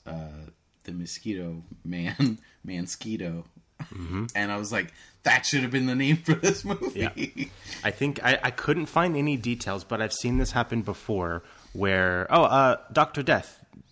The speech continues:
Speaker 2: um,
Speaker 1: Right.
Speaker 2: Anthony's movie, right?
Speaker 1: Mm-hmm.
Speaker 2: They, he said there was a, a title change. So,
Speaker 1: Yes.
Speaker 2: um, I'm guessing this was the, the, the title when it came out, I, I think straight to D V D,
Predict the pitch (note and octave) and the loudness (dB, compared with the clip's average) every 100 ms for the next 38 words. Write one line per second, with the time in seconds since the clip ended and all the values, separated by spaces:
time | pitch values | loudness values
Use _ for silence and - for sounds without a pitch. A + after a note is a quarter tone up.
0 | - A2+ A2 G#2 G2+ - - C3 C3 A2+ | 0 4 4 4 2 0 0 -2 0 -2
1 | G#2 E2+ F#2 E2+ F2 F2+ G#2+ G#2+ - F2+ | -4 -2 -4 -2 -2 -2 0 -2 -2 -6
2 | A2 - G#2 G2+ G2 F#2 - - - G2+ | -6 -4 -2 -2 -4 -6 -10 -12 -8 -6
3 | F2+ F2 F#2+ E2+ E2 G#2 F#2 F2+ - - | -6 -6 -8 -8 -6 -4 -4 -6 -10 -14
4 | - - - - F2+ F2 F2+ D#2 G#2+ G#2 | -14 -14 -14 -10 -8 -6 -8 -6 -4 -2
5 | A2+ G#2 A2 G#2 G#2 - G#2 F#2+ - - | -2 -2 -2 -2 -4 -6 -6 -6 -8 -8
6 | F#2+ F#2 F#2 G2 F#2 E2 _ - G2 - | -8 -6 -8 -6 -6 -8 _ -12 -12 -6
7 | G2+ G2 F#2+ F2 F2+ F2+ - F#2+ F#2 F2 | -4 -2 -4 -6 -6 -8 -8 -6 -4 -6
8 | - - - - - - - - - E2 | -8 -14 -14 -14 -14 -18 -20 -20 -18 -16
9 | - - F#2 D#2 - E2+ E2 F2 | -12 -12 -10 -12 -12 -12 -10 -12